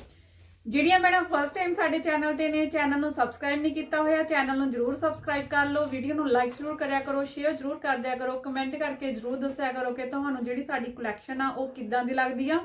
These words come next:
ਬਾਕੀ ਬਹੁਤ ਥੈਂਕਫੁਲ ਆ ਸਾਰੀਆਂ ਭੈਣਾਂ ਦਾ ਜਿਹੜੀਆਂ ਇੰਨਾ ਜ਼ਿਆਦਾ ਪਿਆਰ ਦੇ ਰਹੀਆਂ ਨੇ, ਜਿਨ੍ਹਾਂ ਤੱਕ ਕੋਰੀਅਰ ਪਹੁੰਚਦੇ ਨੇ, ਆਪਣੇ ਰਿਵਿਊ ਦਿੰਦੀਆਂ ਨੇ, ਬਹੁਤ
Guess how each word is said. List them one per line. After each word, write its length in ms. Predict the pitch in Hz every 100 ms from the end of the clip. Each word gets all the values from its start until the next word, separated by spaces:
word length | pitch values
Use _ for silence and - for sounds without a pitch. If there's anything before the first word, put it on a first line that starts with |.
| - - - _ _
ਬਾਕੀ 300 | 247 285 339
ਬਹੁਤ 400 | 330 247 262 349
ਥੈਂਕਫੁਲ 480 | 359 294 285 349 339
ਆ 140 | 339 339
ਸਾਰੀਆਂ 380 | 330 262 302
ਭੈਣਾਂ 300 | 320 320 311
ਦਾ 160 | 294 302
ਜਿਹੜੀਆਂ 360 | 285 294 320 330 277
ਇੰਨਾ 340 | 262 262 302
ਜ਼ਿਆਦਾ 240 | 285 262
ਪਿਆਰ 300 | 269 262 233
ਦੇ 220 | 226 254 269
ਰਹੀਆਂ 220 | 285 311
ਨੇ, 200 | 311 330 - - -
ਜਿਨ੍ਹਾਂ 280 | - 269 320
ਤੱਕ 180 | 349 339
ਕੋਰੀਅਰ 300 | 302 285 285
ਪਹੁੰਚਦੇ 340 | 269 277 277
ਨੇ, 120 | 320
ਆਪਣੇ 260 | 302 277 285
ਰਿਵਿਊ 320 | 277 226 269
ਦਿੰਦੀਆਂ 420 | 285 277 269 277
ਨੇ, 120 | 277 285
ਬਹੁਤ 760 | 233 233 226 277 294 294 294